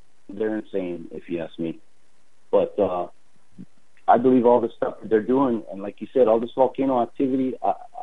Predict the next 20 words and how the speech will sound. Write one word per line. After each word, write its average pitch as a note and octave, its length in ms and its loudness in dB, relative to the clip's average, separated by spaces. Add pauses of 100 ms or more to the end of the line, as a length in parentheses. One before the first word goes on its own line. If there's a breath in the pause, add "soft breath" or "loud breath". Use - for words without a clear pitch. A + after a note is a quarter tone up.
(200)
I, - 200 -6
I B2 80 4
don't C3+ 160 0
believe A#2+ 220 2
none B2 220 -2
of A#2+ 80 -2
it G2 100 0
is F#2 120 -4
natural. G2+ 440 -4 (400)
I - 60 -14
believe A#2 220 0
it's A2 160 -4
all A#2 120 2
being G2+ 260 -4
induced. E2+ 360 -8 (1200)
Um, F2 400 -4 (560)
but F#2 240 0
these, G#2+ 400 2
these, A2+ 300 4
uh, B2 300 6